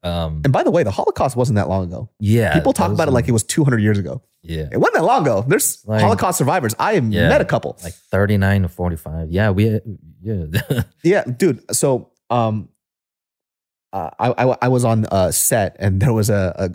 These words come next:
Speaker 2: a, a lady who, uh, who, who, who her parents were there too, right? And <laughs> it's, it's a funny story because of how it ended, but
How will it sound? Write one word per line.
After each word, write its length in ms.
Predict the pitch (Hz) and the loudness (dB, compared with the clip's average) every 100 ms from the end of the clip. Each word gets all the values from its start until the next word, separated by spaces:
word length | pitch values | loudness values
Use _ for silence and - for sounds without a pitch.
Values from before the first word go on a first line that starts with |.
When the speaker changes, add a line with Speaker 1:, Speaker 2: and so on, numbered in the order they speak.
| - | -4
Speaker 2:
a, 40 | |
a 40 | 98 | 0
lady 260 | 98 95 | 0 0
who, 160 | 95 92 | 0 0
uh, 160 | 80 58 - | -2 -6 -6
who, 140 | 107 95 | -2 -2
who, 140 | 117 | -4
who 160 | - - | -8 -4
her 140 | 107 | -4
parents 280 | - 117 104 | -2 -4 -2
were 80 | 90 | -4
there 160 | 85 | -4
too, 180 | 90 107 | -6 -6
right? 260 | 60 73 - _ _ _ _ _ _ - | -8 -10 -14 _ _ _ _ _ _ -2
And 320 | 107 90 85 - _ | 0 0 -2 -8 _
<laughs> 140 | - 175 - - - - _ - | -6 -4 -2 -6 -6 -20 _ -2
it's, 180 | 160 185 | 0 0
it's 120 | 226 | 0
a 40 | |
funny 240 | - 277 226 | 0 0 2
story 240 | - 175 | 2 2
because 260 | 139 127 117 | 2 0 0
of 60 | |
how 160 | 117 113 | 0 0
it 80 | 95 | 0
ended, 280 | 107 135 110 | 0 0 0
but 340 | 101 95 _ | -2 -2 _